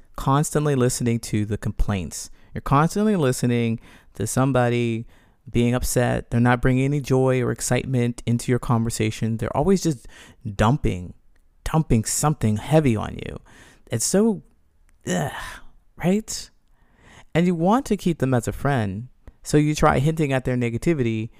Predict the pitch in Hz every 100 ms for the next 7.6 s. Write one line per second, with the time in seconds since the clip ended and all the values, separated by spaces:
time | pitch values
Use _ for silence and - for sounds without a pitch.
0 | - _ - 156 151 139 135 131 127 135
1 | 135 131 127 127 131 - 156 143 147 151
2 | 165 185 220 - 202 214 214 277 240 -
3 | 139 151 170 170 170 202 165 - 120 -
4 | - 147 151 139 131 - - - - -
5 | - - - - - - - 104 113 139
6 | 127 - 117 156 202 - 120 120 - 113
7 | 113 117 110 110 110 110